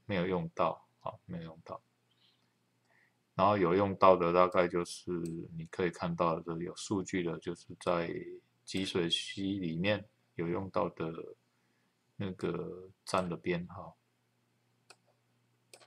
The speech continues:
一样站，一样站的编号。然后它的这个时间，它是用分钟，十分钟一笔资料，所以这个二十四小时呢就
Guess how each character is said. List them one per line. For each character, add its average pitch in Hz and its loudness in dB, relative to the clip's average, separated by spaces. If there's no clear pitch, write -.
一 90 -6
样 87 -2
站， 85 -2
一 87 -4
样 90 -2
站 87 -2
的 85 -6
编 82 -10
号。 82 -12
然 92 0
后 92 2
它 98 0
的 90 4
这 98 -4
个 87 2
时 - -8
间， 101 -2
它 110 4
是 120 8
用 107 8
分 110 4
钟， 107 6
十 - -2
分 107 2
钟 107 4
一 107 -2
笔 80 -4
资 - -4
料， 92 2
所 - 4
以 107 6
这 120 2
个 95 8
二 123 6
十 107 6
四 95 -2
小 85 6
时 - -12
呢 82 -4
就 85 0